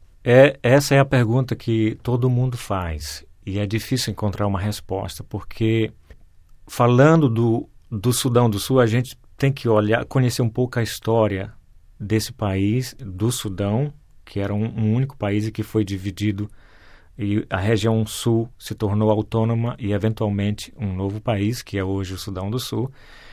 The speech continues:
e chegou-se a esse momento através de uma guerra civil de vinte e um anos.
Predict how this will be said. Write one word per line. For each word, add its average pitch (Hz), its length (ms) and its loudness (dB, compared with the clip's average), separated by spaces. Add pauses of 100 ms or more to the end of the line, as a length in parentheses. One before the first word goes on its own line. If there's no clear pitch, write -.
(280)
e 131 400 4
chegou-se 139 640 2
a 110 80 6
esse 127 180 0
momento 113 460 0
através 113 400 -2
de 120 80 -4
uma 113 180 0
guerra 113 280 -4
civil 104 400 -2
de 101 100 -4
vinte 101 380 -2
e 113 60 -6
um 113 140 -4
anos. 87 380 -8